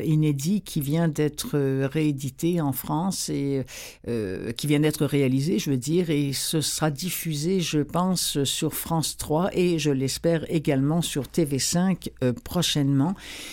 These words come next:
C'est un film qui permet évidemment de redécouvrir une grande figure de la littérature que ce René Maran. Maran, ça s'écrit M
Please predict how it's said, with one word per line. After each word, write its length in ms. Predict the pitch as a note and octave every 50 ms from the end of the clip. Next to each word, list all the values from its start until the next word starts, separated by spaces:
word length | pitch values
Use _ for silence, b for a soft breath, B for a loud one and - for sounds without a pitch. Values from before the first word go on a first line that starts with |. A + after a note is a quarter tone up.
| B B B
C'est 400 | - - - - B3+ A#3+ - -
un 140 | E3 D#3+ D#3
film 400 | - - - G3 G3+ F3+ D#3 C3
qui 160 | - - D3+
permet 340 | - D3+ C3 C3+ D3+ E3+ E3
évidemment 460 | C#3+ D3 C3+ C#3 B2 B2+ A#2+ B2 B2+
de 80 | C#3
redécouvrir 640 | A#2 B2+ A#2+ B2+ B2+ - - C3+ B2 C3 C#3 D3 -
une 160 | C3+ B2+ C3
grande 280 | B2 - - D3+ E3+ D#3+
figure 380 | - - - C3+ C3 D3+ C#3 C#3
de 120 | C3 B2+
la 100 | A#2+ A2+
littérature 800 | A2+ A#2+ A#2+ - C3 A#2+ A#2+ G#2+ - - - B2 C3 C3+ B2+ -
que 180 | - - C3+ B2
ce 240 | - - - -
René 400 | B2+ A#2+ A2+ C3 C3 B2+ B2+ C3
Maran. 460 | B2+ B2 A#2+ A#2+ A#2 A2+ A2+ B2+ E3 F3
Maran, 340 | D3 C3 A#2+ A#2 B2+ C3+
ça 160 | C#3 - C3 A#2+
s'écrit 420 | - - B2 - - D3+ - - -
M 240 | D3+ D3+ C#3 C#3